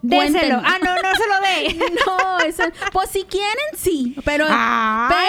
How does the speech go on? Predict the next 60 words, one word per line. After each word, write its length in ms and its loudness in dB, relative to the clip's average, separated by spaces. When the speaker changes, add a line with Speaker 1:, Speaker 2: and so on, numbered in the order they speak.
Speaker 2:
pero, 420 0
pero 460 0
ustedes 440 -2
saben 280 0
el 160 0
Speaker 1:
Espera, 100 2
Speaker 2:
riesgo. 320 0
Speaker 1:
espera, 280 -2
pero 180 -2
sí 100 -6
que 120 -2
si 100 -6
se 120 -2
lo 100 0
vas 180 0
a 100 0
dar, 160 -2
ya 80 -2
estamos 300 -2
entrando 300 -2
en 80 -2
otro 200 -4
tema. 480 -10
Speaker 2:
Pues 220 -4
sí, 240 -6
pero 200 -4
si 260 -4
quieren, 480 -2
am-, 200 -4
si 180 0
los 220 0
dos 240 -6
quieren, 380 -2
pues 220 -4
denle, 400 -2
pero 280 -2
el 140 -2
riesgo 480 -2
está 340 -4
de 100 -4
que 100 -10
se 120 -4
pierda 340 -4
la 100 -4
Speaker 1:
Ya 20 -2
no 40 -4
Speaker 2:
amistad 380 0
Speaker 1:
te 60 -2
va 100 0
a 40 -2
hablar. 260 -2
Speaker 2:
y 80 0
hay 200 0
que 160 -6
considerar 600 0
Speaker 1:
Pero, 100 2
Speaker 2:
si 100 0
Speaker 1:
pues, 120 2
Speaker 2:
vale 240 -2
Speaker 1:
pues, 280 -8